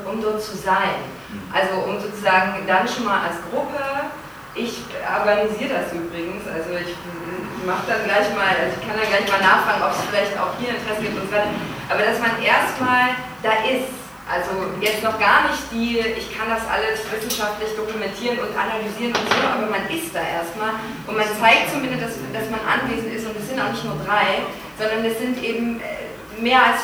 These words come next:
fünfzig, die da nämlich reinpassen. Und, äh, ich finde, das kann, oder auch die Enquete-Kommission, ich weiß nicht, was da läuft, aber ich bin letztens zum Beispiel in, zu der, man kann da hingehen. Es ist, äh, jeden zweiten Montag, äh,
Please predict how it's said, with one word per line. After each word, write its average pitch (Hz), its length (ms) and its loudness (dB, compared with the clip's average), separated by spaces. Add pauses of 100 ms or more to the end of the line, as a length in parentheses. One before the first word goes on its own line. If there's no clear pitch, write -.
fünfzig, 247 480 -2
die 220 80 -8
da 202 160 0
nämlich 202 240 -4
reinpassen. 185 640 -2 (640)
Und, 226 240 4 (240)
äh, 214 400 4
ich 220 160 -4
finde, 262 240 -2
das 226 320 4
kann, 254 400 0 (420)
oder 214 460 6
auch 214 160 2
die 233 80 2
Enquete-Kommission, 220 880 0
ich 202 100 -4
weiß 202 220 0
nicht, 202 160 -6
was 208 160 2
da 208 160 6
läuft, 214 240 4
aber 196 180 0
ich 196 220 -2
bin 240 160 -2
letztens 220 320 -4
zum 208 160 -8
Beispiel 208 480 -2 (480)
in, 208 160 0 (160)
zu 226 160 -4
der, 214 400 6
man 208 160 2
kann 277 180 2
da 269 60 2
hingehen. - 560 0 (160)
Es 196 80 -10
ist, 226 160 -8 (160)
äh, - 560 -8
jeden 285 260 -2
zweiten 247 380 2
Montag, 302 720 2
äh, 214 240 2